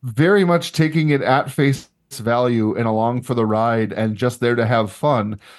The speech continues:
And that's what he says he's there for too, but obviously not. <laughs> Like, uh, like, uh, she, she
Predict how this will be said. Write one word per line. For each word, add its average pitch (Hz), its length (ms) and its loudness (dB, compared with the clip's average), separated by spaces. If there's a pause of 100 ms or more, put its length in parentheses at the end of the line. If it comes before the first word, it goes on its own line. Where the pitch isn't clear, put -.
(260)
And 139 300 2
that's 190 440 -2
what 226 140 0
he 226 300 -2
says 185 400 0
he's 208 400 -2
there 135 200 2
for 127 320 2
too, 120 480 0 (460)
but 143 300 -2 (260)
obviously 170 680 0
not. 135 460 0
<laughs> - 40 -20 (200)
Like, 202 380 0
uh, 170 140 2 (200)
like, 147 260 -2 (380)
uh, 165 360 -10
she, 190 440 0
she 175 720 0